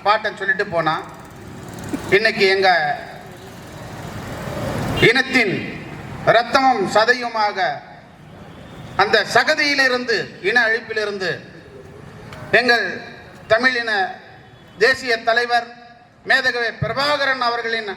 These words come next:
அடையாளப்படுத்தப்பட்ட அண்ணன் செந்தமிழன் சீமான் அவர்களால் இந்த நாம் தமிழர் கட்சி பிள்ளைகள் இந்த வேலையை எடுத்தோம்.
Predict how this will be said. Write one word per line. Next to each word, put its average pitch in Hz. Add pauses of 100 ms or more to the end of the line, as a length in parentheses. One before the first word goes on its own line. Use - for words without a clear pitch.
(540)
அடையாளப்படுத்தப்பட்ட 208 (260)
அண்ணன் 202
செந்தமிழன் 214
சீமான் 233
அவர்களால் 190 (600)
இந்த 220
நாம் 247
தமிழர் 240
கட்சி 220
பிள்ளைகள் 214 (1080)
இந்த 269
வேலையை 254 (920)
எடுத்தோம். 196